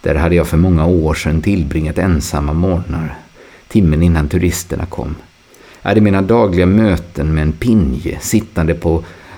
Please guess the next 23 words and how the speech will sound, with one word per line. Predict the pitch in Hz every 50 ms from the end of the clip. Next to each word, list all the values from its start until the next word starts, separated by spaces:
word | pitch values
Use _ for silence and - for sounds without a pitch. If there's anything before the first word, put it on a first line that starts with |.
| - - -
Parthenons | - 98 85 85 - - - 80 76 80 80 78 76 76 76 - - - - -
västligaste | 78 90 98 - - - - - 73 73 76 73 - -
bänkrad | 71 - 95 101 92 76 - - - - 82 82 - -
av | -
sten. | - - - - - 156 - 69 67 - - 90 85 87 - _ _ - - - - - - - - - - - - - _ _ _ _ _ _ _ _ -
Också | - - - - - 78
den | 76 73 82 82 82 87 90 92
gången | 95 92 87 82 80 78 76 73
hade | 67 78 80 80
jag | 82 85
anledning | 90 87 85 82 78 76 78 78 80
att | 78 78 -
fundera | - 85 80 80 82 82 80 85
igenom | 87 87 85 80 76 76 80
min | 82 76
situation. | - 87 80 - 85 82 - - 82 73 71 73 71 - - - - _ _ _ -
Med | 87 87
en | 87 87
dotter | 87 101 92 90 - - - - 82
ännu | 87 92 87 82
sovande | 80 - - 117 110 92 78 73 78 73 76
på | 71 -
hotellet | 87 87 87 92 85 71 67 - - - - - - - -